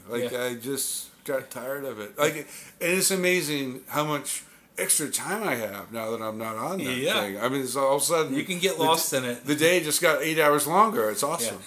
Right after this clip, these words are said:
Speaker 2: The truth is, is about social media is that it's an incredible way to connect with people all over the world. It's also an incredible way to stay disconnected from what's happening right in front of you.
Speaker 1: <laughs>
Speaker 2: And so it, there, there is a challenge there.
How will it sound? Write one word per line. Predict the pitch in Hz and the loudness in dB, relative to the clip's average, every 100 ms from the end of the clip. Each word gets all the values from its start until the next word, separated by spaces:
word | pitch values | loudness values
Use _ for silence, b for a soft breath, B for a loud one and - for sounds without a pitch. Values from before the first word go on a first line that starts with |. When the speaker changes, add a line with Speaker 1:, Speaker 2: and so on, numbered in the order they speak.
| B | B
Speaker 2:
The | 147 | -4
truth | 143 208 208 | 0 0 0
is, | 170 156 | -2 -2
is | 156 | -4
about | 147 151 | -2 -2
social | 147 139 - | -2 -4 -4
media | 131 127 123 123 123 | -6 -6 -4 -4 -6
is | 123 117 | -8 -6
that | 120 | -6
it's | 120 | -6
an | 123 | -8
incredible | 113 110 151 151 139 | -10 -6 -6 -4 -6
way | 127 123 123 120 - | -6 -4 -4 -8 -12
to | |
connect | - 123 113 120 120 | -16 -14 -10 -10 -10
with | 117 - | -16 -16
people | 120 117 | -16 -14
all | 113 120 117 | -10 -8 -8
over | 113 | -10
the | 110 | -14
world. | 98 104 104 - B B B B | -16 -16 -16 -20 B B B B
It's | 117 123 | -8 -2
also | 135 131 135 | -2 0 0
an | 123 | -2
incredible | 117 - 135 127 | -4 -4 -4 -4
way | 123 120 120 | -4 -4 -6
to | 120 | -10
stay | - 117 | -8 -10
disconnected | 110 127 - 123 120 - 113 | -8 -10 -8 -8 -8 -10 -12
from | - 113 | -10 -10
what's | 117 - | -10 -10
happening | 113 107 107 | -10 -12 -14
right | 104 101 | -14 -16
in | 98 | -14
front | - 104 | -14 -16
of | - - | -14 -8
you. | - | -6
Speaker 1:
<laughs> | 1047 B B B B - | -8 B B B B -10
Speaker 2:
And | 117 120 117 117 | -8 -6 -6 -4
so | - 123 120 117 | -2 -2 -2 -4
it, | 120 131 | -6 -8
there, | 147 165 | -4 -2
there | 156 165 190 | 0 2 2
is | 202 190 | 0 -2
a | |
challenge | - 170 147 147 143 135 | -2 0 0 0 -4 -4
there. | 139 139 151 | -2 0 0